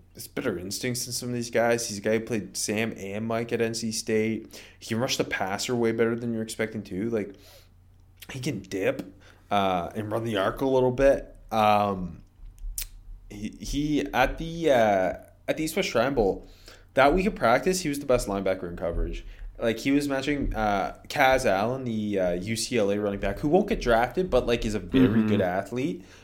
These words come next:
Speaker 1: who was, like, a receiver running back hybrid.
Speaker 2: Yeah.
Speaker 1: Uh, he was, like, cooking people all East West Shrine Bowl week.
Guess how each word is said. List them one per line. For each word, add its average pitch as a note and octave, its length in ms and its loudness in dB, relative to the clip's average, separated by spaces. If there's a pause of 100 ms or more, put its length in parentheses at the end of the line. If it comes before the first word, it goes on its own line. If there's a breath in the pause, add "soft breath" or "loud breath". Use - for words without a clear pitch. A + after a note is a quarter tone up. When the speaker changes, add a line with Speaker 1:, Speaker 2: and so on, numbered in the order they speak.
(100)
Speaker 1:
who B2 160 0
was, A2+ 340 -2 (160)
like, A2 160 0
a G#2+ 60 0
receiver G#2+ 400 -4
running G#2 240 0
back G2 180 0
hybrid. A2+ 520 -2 (100)
Speaker 2:
Yeah. F#2+ 180 -2
Speaker 1:
Uh, G2 340 2 (480)
he C3 220 -4
was, B2+ 180 0
like, A#2+ 280 0
cooking A2 360 -2
people A2+ 300 -6
all G2+ 220 2
East G#2 220 -8
West G2 160 -6
Shrine F#2+ 220 -4
Bowl A#2 140 -4
week. C3+ 280 -8